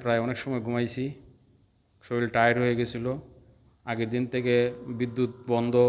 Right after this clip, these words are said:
এসি বন্ধ, এইভাবে এই সময় কাটছে বিভিন্ন জায়গায় ঘোরাঘুরি করে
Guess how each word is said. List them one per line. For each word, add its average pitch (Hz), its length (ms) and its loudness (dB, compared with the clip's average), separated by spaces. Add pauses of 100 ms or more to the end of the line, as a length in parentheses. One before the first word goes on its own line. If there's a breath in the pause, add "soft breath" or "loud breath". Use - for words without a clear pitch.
(300)
এসি 127 200 -4
বন্ধ, 120 300 -2 (1300)
এইভাবে 123 380 0
এই 123 40 2
সময় 123 300 0
কাটছে 117 220 0 (100)
বিভিন্ন 117 260 -2
জায়গায় 117 380 2
ঘোরাঘুরি 113 480 0
করে 113 180 0